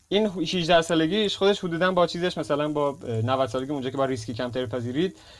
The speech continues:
اه، برابره. و این یه، من یه کتاب، توی یه کتابی خوندم میگفت که چجوری مثلاً سرمایه‌گذاری کنید به صورت مثلاً اینا، اه، به صورت کلی که بخواید،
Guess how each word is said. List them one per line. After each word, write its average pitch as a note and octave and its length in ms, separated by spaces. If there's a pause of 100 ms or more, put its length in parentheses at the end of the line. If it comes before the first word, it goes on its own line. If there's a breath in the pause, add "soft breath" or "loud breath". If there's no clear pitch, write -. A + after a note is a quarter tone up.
(160 loud breath)
اه، A#2+ 400 (260)
برابره. D3+ 640 (400 soft breath)
و D3 80
این G3 400
یه، G#3+ 240
من A3+ 180
یه A#3 160
کتاب، G3+ 360
توی A3+ 120
یه A3 60
کتابی G#3 240
خوندم G#3 240
میگفت F#3 240
که E3 140
چجوری D#3 380
مثلاً D#3 240
سرمایه‌گذاری C#3 420
کنید C#3 360
به C3 60
صورت C3+ 180
مثلاً C3 260
اینا، D#3+ 200
اه، B2+ 280
به B2 120
صورت C3+ 280
کلی D3 360
که D#3 100
بخواید، C#3 300